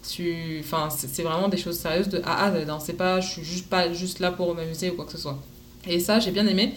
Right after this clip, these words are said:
Je me suis beaucoup, euh, en tout cas, reconnue dans ce personnage-là. Je l'ai bien, je l'ai bien aimé,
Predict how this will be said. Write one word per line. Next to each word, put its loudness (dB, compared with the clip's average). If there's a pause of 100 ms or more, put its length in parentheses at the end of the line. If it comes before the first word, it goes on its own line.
(120)
Je -6
me -6
suis -8
beaucoup, 2
euh, 6
en -4
tout -10
cas, 4
reconnue 2
dans 4
ce -8
personnage-là. -4 (380)
Je -2
l'ai 2
bien, -2 (420)
je -12
l'ai -8
bien -2
aimé, 0